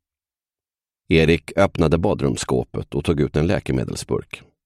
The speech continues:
Etiketten visade att den innehöll melatonin i styrkan fem milligram. Det hade den gjort när han fått den utskriven för ett par år sedan. Nu var det inte bara melatonin i burken.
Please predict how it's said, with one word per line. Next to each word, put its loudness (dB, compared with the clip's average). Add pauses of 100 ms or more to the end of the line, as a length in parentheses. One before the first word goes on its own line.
(460)
Etiketten 2
visade 2
att -6
den 4
innehöll 4
melatonin 0
i 0
styrkan 2
fem 2
milligram. -2 (1400)
Det 2
hade 4
den 4
gjort 4
när 4
han 2
fått 2
den 4
utskriven 2
för 0
ett -2
par 0
år 2
sedan. -6 (880)
Nu 4
var 2
det 2
inte 0
bara 4
melatonin 4
i -4
burken. -8